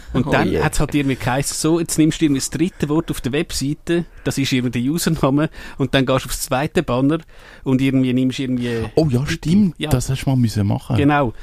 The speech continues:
Speaker 1: Und so haben die halt ihr Geld verdient.
Speaker 3: Oh
Speaker 1: Das,
Speaker 3: mein Gott.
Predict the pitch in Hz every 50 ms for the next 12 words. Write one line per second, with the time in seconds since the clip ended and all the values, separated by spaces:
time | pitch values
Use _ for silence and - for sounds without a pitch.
0 | - - - - - - 135 117 - - - 135 151 165 165 156 170 - 160 135
1 | - 139 139 - 139 127 131 135 - - 131 117 120 139 - - - - - 110
2 | 101 104 101 - - - - - - - - - - - - - - 85 - -
3 | - - - -